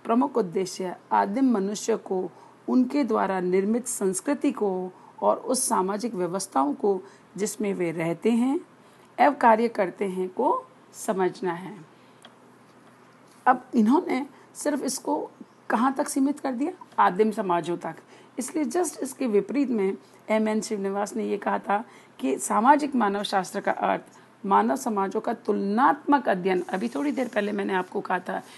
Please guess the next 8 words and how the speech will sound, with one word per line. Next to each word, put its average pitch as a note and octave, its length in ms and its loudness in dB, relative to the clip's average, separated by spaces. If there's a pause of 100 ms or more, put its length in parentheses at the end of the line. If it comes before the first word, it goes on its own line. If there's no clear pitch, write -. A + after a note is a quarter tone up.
(200)
"It A#3+ 100 0
is D4+ 100 0
a D4+ 60 0
comparative C4 580 0
study." F#3+ 360 -2 (260)
अच्छा, B3 160 2
comparison C4 520 2
किसके - 300 -4